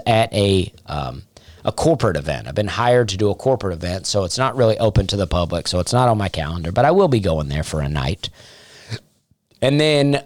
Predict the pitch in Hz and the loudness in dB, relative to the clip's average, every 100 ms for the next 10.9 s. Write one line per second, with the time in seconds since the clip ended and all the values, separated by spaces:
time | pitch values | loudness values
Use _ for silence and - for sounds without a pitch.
0 | - 120 120 120 127 123 113 147 160 175 | 0 2 4 2 2 2 2 2 4 4
1 | 143 120 117 113 117 151 143 143 135 - | 4 6 4 4 4 4 4 4 4 6
2 | 127 117 - 107 107 110 117 110 - 110 | 6 6 4 2 4 6 6 2 2 4
3 | 101 98 - 160 180 160 160 156 156 151 | 4 4 2 4 4 4 2 2 2 2
4 | 131 139 151 139 143 147 135 131 131 135 | 0 2 2 2 2 4 6 4 4 2
5 | - 101 - 123 139 135 - 120 113 131 | 2 -2 0 2 4 4 2 0 4 4
6 | 127 104 - 71 - - - - - - | 4 0 0 -2 -4 -18 -20 -20 -20 -20
7 | - - - 147 151 151 135 135 139 127 | -12 -4 2 2 4 4 4 4 4 4
8 | - 127 123 - 151 147 113 107 101 104 | 4 4 4 4 4 4 2 2 2 0
9 | 101 - 107 104 98 87 123 165 175 127 | -4 -4 0 2 2 0 2 4 4 2
10 | - 110 101 92 90 85 78 80 76 | 2 2 2 0 0 0 0 0 0